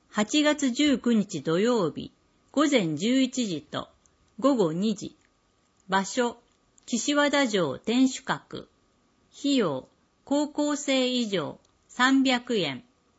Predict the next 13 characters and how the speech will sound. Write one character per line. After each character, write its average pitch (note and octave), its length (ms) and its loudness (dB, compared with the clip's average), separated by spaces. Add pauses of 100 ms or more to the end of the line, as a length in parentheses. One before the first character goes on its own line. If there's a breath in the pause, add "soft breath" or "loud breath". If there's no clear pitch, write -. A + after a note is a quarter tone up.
(140)
入 C4+ 280 4
場 A#3+ 320 0
料。 C#3 280 -8 (680)
問 A#3+ 280 2
い A#3 80 2
合 G#3+ 80 0
わ G3+ 140 -2
せ、 F3+ 340 -6 (520)
郷 C#4 300 2
土 C4+ 160 2
文 A#3+ 260 2
化 A3 160 -4
課、 G#3 320 -4